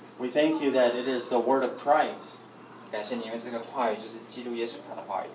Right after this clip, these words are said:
Speaker 1: And all of truth and righteousness is in Christ.
Speaker 2: 一切真理啊，与公义都在耶稣基督里面。
Speaker 1: And we thank you that you have called us into his glory and into his kingdom.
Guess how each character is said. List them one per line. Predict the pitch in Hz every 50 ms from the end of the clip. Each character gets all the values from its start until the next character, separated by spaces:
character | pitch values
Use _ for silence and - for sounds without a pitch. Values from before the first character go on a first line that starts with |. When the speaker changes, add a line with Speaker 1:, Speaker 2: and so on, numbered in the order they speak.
| - -
Speaker 1:
And | 131 135
all | 143 151 160 165 165 165
of | 151 -
truth | - - - - 180 170 165 151 - - -
and | 143 139 135 131
righteousness | 131 139 143 151 - - 151 143 - 147 135 120 117 - -
is | 135 131 - - -
in | 156 156 156 151 147 -
Christ. | - - 156 160 160 143 110 - - - - - - -
Speaker 2:
一 |
切 | - - - 127 123 -
真 | - 139 139 -
理 | 131 117 104 101
啊， | 98 98 - - - - - -
与 | - - -
公 | 139 139 139 139
义 | 147 131 113
都 | - 123 123
在 | 120 131 120
耶 | 117 113 117 117
稣 | 117 117
基 | - -
督 | 107 107
里 | 107 - - -
面。 | 98 95 - - - - - -
Speaker 1:
And | 135
we | 139 135
thank | 131 - 147 143 139 139 139
you | 131 120
that | 117 117
you | 113 120 131 131
have | 123 123 - -
called | 147 143 147 147 135
us | 123 110 101 104 - - - - - - - - - - - - - -
into | - 139 135 139 139 139 139 123 117 110 120
his | 147 147 147 143 120 117 - - - - - - - - - - - - - - - -
glory | - 131 127 131 135 131 120 - - - - - - - - -
and | 131 117
into | 120 120 120 117 120 120
his | 107 127 139 127 113
kingdom. | - - 135 127 120 113 104 104 101